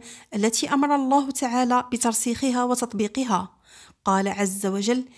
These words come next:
"إن الله يأمر بالعدل والإحسان وإيتاء ذي القربى وينهى عن الفحشاء والمنكر والبغي يعظكم لعلكم تذكرون"، وهو نقيض الجور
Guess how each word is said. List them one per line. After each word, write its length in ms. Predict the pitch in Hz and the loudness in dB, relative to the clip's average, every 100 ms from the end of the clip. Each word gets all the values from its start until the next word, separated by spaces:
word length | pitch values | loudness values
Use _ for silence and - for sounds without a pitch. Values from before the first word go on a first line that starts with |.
| - _ | -20 _
"إن 180 | 311 285 | 4 4
الله 420 | 269 247 269 254 | 4 2 2 4
يأمر 480 | 233 240 262 240 240 | 2 4 4 4 2
بالعدل 580 | 226 220 220 262 240 226 | 2 0 0 0 0 0
والإحسان 680 | 220 233 - 262 269 277 285 - - - | 0 -2 -2 0 4 2 2 -6 -18 -8
وإيتاء 500 | - 226 - 240 247 | -2 -2 0 0 2
ذي 120 | 240 | 0
القربى 580 | 240 311 269 208 202 202 _ - - _ | 2 0 2 2 2 -2 _ -20 -20 _
وينهى 420 | 196 208 233 233 | 2 4 4 2
عن 160 | 240 240 | 0 -2
الفحشاء 600 | 240 240 226 - 247 - | -2 -4 -2 0 0 2
والمنكر 680 | 226 226 233 320 311 269 240 | 0 2 2 2 2 0 2
والبغي 540 | 226 214 208 214 185 - - - - - | 2 4 2 2 0 -6 -18 -20 -10 0
يعظكم 680 | 233 214 214 254 330 311 311 - | 2 2 2 2 4 4 2 -2
لعلكم 500 | 359 330 277 240 226 | 0 2 0 -2 -2
تذكرون"، 800 | 214 202 202 202 - 196 202 180 - _ _ - - - - | -2 -4 -4 -6 -4 -2 -2 -2 -6 _ _ -20 -20 -20 -2
وهو 260 | 196 214 240 | 2 4 4
نقيض 380 | 285 277 311 302 | 2 0 0 0
الجور 460 | 269 285 294 302 | 2 2 2 2